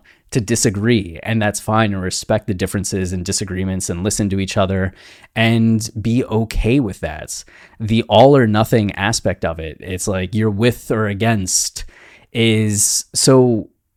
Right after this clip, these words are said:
anti to Ye's own messaging that it just kind of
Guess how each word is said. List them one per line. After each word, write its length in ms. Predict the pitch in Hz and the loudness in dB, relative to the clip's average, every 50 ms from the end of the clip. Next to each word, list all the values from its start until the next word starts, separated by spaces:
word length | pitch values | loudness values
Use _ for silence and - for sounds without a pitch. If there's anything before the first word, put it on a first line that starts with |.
| - - | -6 -2
anti 920 | 131 131 135 - - - - 123 117 117 113 107 107 104 101 98 82 69 82 _ _ _ | 0 0 0 0 0 0 2 2 4 4 4 2 2 2 0 -2 -4 -8 -14 _ _ _
to 180 | - - 123 110 | -4 -2 -2 -2
Ye's 460 | 98 95 98 104 110 113 120 113 104 - - | -2 0 0 2 2 4 2 2 0 -2 -4
own 320 | - 113 113 120 113 104 90 | -4 -2 0 0 0 0 0
messaging 640 | 92 101 - - 165 151 - 185 185 190 190 180 - _ _ _ _ _ _ _ - | -2 -2 -2 -2 -4 -2 -2 -2 -2 -2 -2 -4 -8 _ _ _ _ _ _ _ -8
that 760 | 110 98 98 117 113 110 107 107 107 - - - - - - - | -6 -2 2 2 4 4 4 2 2 0 0 0 2 2 0 0
it 220 | 101 101 95 - | 0 -2 -2 -2
just 180 | - 117 - - | -4 -4 -4 -2
kind 260 | - - 123 117 113 | 0 0 2 2 2
of 560 | 104 95 90 - - - - - - - - | 2 0 -2 -4 -6 -8 -8 -10 -12 -14 -18